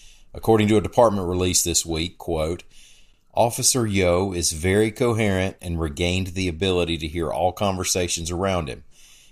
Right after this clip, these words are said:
He can routinely acknowledge his family, co-workers, and friends.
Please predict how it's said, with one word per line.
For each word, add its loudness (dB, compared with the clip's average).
He -2
can -2
routinely 2
acknowledge 2
his -2
family, -2
co-workers, 0
and -4
friends. -4